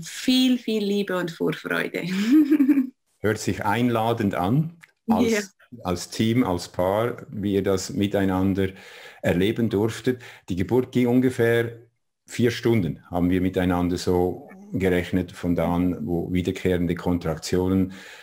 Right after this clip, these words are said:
Speaker 2: kamen. Ihr wart im Spital, ihr wart selbstbestimmend unterwegs.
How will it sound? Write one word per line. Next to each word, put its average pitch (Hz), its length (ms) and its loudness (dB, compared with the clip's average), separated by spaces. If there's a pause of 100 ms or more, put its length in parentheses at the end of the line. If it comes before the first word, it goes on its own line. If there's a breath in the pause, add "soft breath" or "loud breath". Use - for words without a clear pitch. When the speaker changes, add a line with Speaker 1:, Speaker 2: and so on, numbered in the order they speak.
Speaker 2:
kamen. 95 520 0 (360 loud breath)
Ihr 92 160 0
wart 92 440 0
im 85 120 -2
Spital, 101 760 -2
ihr 90 220 0
wart 85 320 -2
selbstbestimmend 104 880 0
unterwegs. 98 760 0